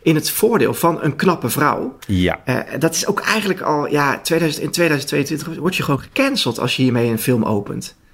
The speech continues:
Speaker 1: Het kan gewoon niet meer. Maar goed, het is Ghostbusters, dus ze komen er, eh, ze kwamen er in negentien vierentachtig, eh, uitstekend mee weg.
Speaker 2: Ja,
Speaker 1: Dus
Speaker 2: en
Speaker 1: ja.
Speaker 2: in de andere scènes is hij wel hilarisch.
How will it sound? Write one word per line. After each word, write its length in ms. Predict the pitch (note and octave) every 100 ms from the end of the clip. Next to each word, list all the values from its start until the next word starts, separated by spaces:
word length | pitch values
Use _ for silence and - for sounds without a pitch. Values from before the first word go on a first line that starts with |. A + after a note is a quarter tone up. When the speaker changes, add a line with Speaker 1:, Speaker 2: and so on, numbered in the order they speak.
| - _ _ _
Speaker 1:
Het 120 | -
kan 220 | - D4 D#4
gewoon 180 | D3+ B2+
niet 140 | A#2+
meer. 220 | - -
Maar 260 | C#3 G3 -
goed, 180 | A#3+ A3
het 140 | G3+
is 100 | F#3+
Ghostbusters, 580 | E3+ A3 - C3 - F#3+
dus 160 | F3
ze 80 | -
komen 300 | F#3 F3 E3
er, 140 | C#3 C3
eh, 160 | A#2+
ze 120 | A2+
kwamen 360 | - E3+ G#3 D3
er 140 | B2 - - - -
in 100 | D3
negentien 280 | C3+ C3+ A#2
vierentachtig, 720 | B2+ A#2 A2+ G2+ - G2+ -
eh, 60 | - - _
uitstekend 560 | - C#3 - A#2+ A#2+ A2
mee 140 | A2
weg. 100 | -
Speaker 2:
Ja, 160 | F3+ A2
Speaker 1:
Dus 100 | F2+
Speaker 2:
en 80 | F#2+
Speaker 1:
ja. 60 | G2
Speaker 2:
in 60 |
de 60 | G#2
andere 260 | G2+ F#2+
scènes 360 | - F#2+ D#2 D2
is 80 | D2+
hij 160 | D2+ D2
wel 200 | D2 C#2
hilarisch. 360 | D2+ D2 C#2+